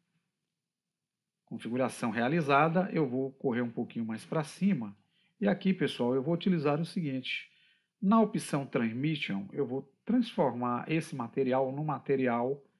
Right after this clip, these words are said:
transparente. Então, eu vou usar essa configuração Transmit com valor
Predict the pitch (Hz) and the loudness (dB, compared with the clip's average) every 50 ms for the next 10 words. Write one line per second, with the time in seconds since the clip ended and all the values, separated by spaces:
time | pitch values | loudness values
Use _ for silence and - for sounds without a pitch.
0 | _ _ _ _ _ _ _ - 170 185 185 - - - 180 143 123 117 110 101 | _ _ _ _ _ _ _ 0 0 2 0 0 -2 0 0 2 2 0 0 -2
1 | 98 - 117 113 - 135 139 151 151 - 151 131 117 135 147 156 156 127 117 127 | -4 -4 -6 -4 -4 -4 -2 0 2 2 2 2 2 0 0 2 0 0 2 2
2 | 123 135 143 147 - - - 131 123 - 143 135 - 131 - - 117 120 120 117 | 2 2 0 -4 -8 -6 -4 -4 -4 -2 -6 -4 -4 -8 -6 -4 -4 -2 -2 -2
3 | 110 110 - 117 113 - - 147 143 135 123 127 143 143 - 143 - - 143 143 | -4 -6 -6 -8 -6 -4 -2 -2 -2 -2 -2 -4 -6 -6 -8 -8 -6 -6 -4 -4
4 | 139 123 110 117 127 135 135 - | -4 -2 -2 0 -2 -2 -4 -6